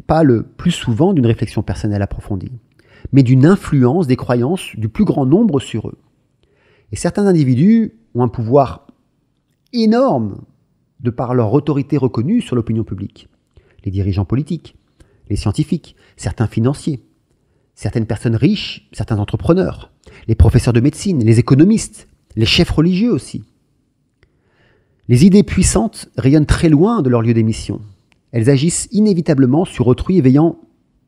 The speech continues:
si elles trouvent une résonance bien sûr, les mêmes sentiments et les mêmes impulsions.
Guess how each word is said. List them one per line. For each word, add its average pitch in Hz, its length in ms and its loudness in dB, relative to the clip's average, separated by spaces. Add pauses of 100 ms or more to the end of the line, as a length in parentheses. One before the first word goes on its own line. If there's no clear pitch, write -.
(180)
si - 440 -6 (200)
elles 117 120 -6
trouvent 180 300 2
une 123 80 2
résonance 120 460 0
bien 113 120 -2
sûr, - 340 -8 (520)
les 151 120 4
mêmes 131 220 4
sentiments - 500 -6 (160)
et 147 60 0
les 127 120 4
mêmes 113 260 2
impulsions. 131 400 -2